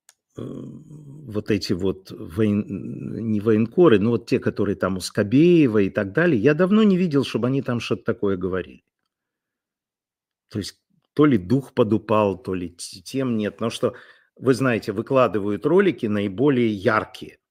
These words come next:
Кстати, Гурулёва отстранили от эфиров. Как я прочитал, его отстранили от эфиров, потому что,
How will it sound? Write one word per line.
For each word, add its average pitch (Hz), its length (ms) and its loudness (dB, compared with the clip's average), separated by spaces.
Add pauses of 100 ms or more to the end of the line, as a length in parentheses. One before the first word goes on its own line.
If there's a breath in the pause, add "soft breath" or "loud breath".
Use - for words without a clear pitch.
(640 loud breath)
Кстати, - 580 4 (880)
Гурулёва 147 880 8
отстранили 147 1400 2 (100)
от 139 420 4
эфиров. - 720 -6 (1500 loud breath)
Как 117 260 0
я 120 220 4
прочитал, 165 600 2
его 135 140 2
отстранили 120 680 0
от 123 280 0
эфиров, 98 720 -4
потому 131 580 0
что, 110 560 0